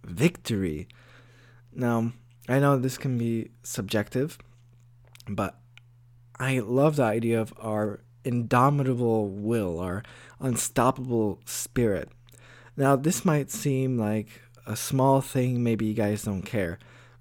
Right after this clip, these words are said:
I wanna just share a real life example that, that, that's, uh, it kinda changed the way I, I look at the universe now. So, uh, I study in Poland, and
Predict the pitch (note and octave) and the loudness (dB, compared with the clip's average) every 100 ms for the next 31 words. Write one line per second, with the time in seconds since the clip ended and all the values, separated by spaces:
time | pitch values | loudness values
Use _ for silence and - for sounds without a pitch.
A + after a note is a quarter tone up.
0 | - G#2 C3 D3 D3 C3 B2+ - B2+ A#2+ | -6 0 2 4 4 4 0 2 4 2
1 | - A#2+ G2+ A2+ C#3+ D#3+ C3+ A#2 A#2 A2+ | 0 -4 -4 2 6 8 8 6 4 0
2 | - - - - - - - - - B2 | -6 -20 -20 -20 -20 -20 -20 -20 -12 -8
3 | A#2 A#2+ A2 A2+ - A2 A2 - - - | -2 2 2 2 -2 -4 -4 -8 -20 -20
4 | - - - G2+ - - - - - - | -20 -10 -4 -4 -4 -10 -20 -20 -20 -20
5 | - A2+ A2+ - - - A2 A2 - A2+ | -6 -4 -4 -6 -14 -6 -2 -2 -2 -2
6 | G#2 G2+ - - - - D#3 C3 B2+ - | 0 -2 -6 -18 -20 -14 -6 -4 -2 0
7 | C3+ B2 C3 A#2 A2 - G#2+ G#2 - - | 0 0 0 -2 -4 -6 -6 -6 -12 -20
8 | - B2+ A#2 A2 G#2+ F#2+ A2 G#2 G#2 G#2 | -16 0 2 4 2 -2 -6 -6 -4 -6
9 | G#2 G#2 G#2+ F#2+ G2 G2+ G2+ F#2+ F#2+ - | -4 -4 -2 -4 -4 -4 -6 -4 -8 -12
10 | - - - - - - - C3 B2 B2+ | -20 -20 -20 -20 -20 -10 0 2 2 0
11 | - - - - - - - - A#2+ A#2+ | -8 -20 -20 -20 -20 -20 -20 -6 2 2
12 | A#2+ B2 - D3 C#3+ C#3 C3 C#3+ B2+ C#3 | 2 0 2 2 4 2 2 2 2 2
13 | C#3 - - A#2 A2+ A2 | -4 -12 -10 -4 -2 -4